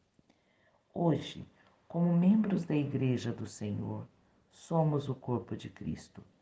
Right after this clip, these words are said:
e Deus nos capacitou e nos atribuiu os dons espirituais. Os dons soberanamente atribuídos por Deus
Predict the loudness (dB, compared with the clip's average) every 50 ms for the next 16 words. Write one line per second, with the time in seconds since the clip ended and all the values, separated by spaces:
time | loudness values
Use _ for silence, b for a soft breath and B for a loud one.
0 | b b b b b b b -4 -4 -2 2 2 4 4 4 2 -2 -6 -12 -18
1 | B B B B B -2 -2 -2 -2 -4 -2 0 2 2 2 4 2 2 2 0
2 | -4 -4 -4 -4 -4 -2 -2 0 -2 -4 B B B B B B 4 6 6 6
3 | 8 8 6 4 4 4 4 2 4 4 2 2 2 2 0 -2 -4 -8 -8 -4
4 | -4 -4 -2 0 2 4 4 4 4 2 0 -4 -4 -4 -8 -8 -8 -4 -2 -4
5 | -4 -4 -4 -4 -4 -4 -4 -8 -12 -20 -20 -20 _ B B B B B B B
6 | B B B _ -2 0 0 0 2 4 4 4 4 4 0 -2 -8 -12 -20 b
7 | b b b -18 -10 -6 -2 0 2 4 4 6 4 4 4 2 2 2 0 0
8 | 0 -2 -2 -4 -4 -4 -4 -4 -2 -4 -4 -2 -2 -2 0 0 0 0 -2 -8
9 | -10 -10 -8 -6 -6 -6 -4 -2 -2 -2 -2 -4 -8 -12 -16 -20